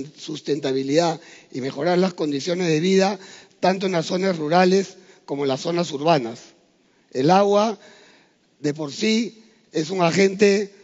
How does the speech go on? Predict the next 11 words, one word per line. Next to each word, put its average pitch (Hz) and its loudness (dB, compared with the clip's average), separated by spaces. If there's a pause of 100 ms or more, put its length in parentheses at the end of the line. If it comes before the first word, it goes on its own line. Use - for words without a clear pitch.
(100)
catalizador 156 0 (1200)
de 131 0
valor. 135 0 (560)
Asimismo, 202 -4
la 170 2
fao 170 0 (600)
nos 143 -10
dice: 156 -2 (260)
"Las 139 -4
nuevas 196 0
inversiones 202 -2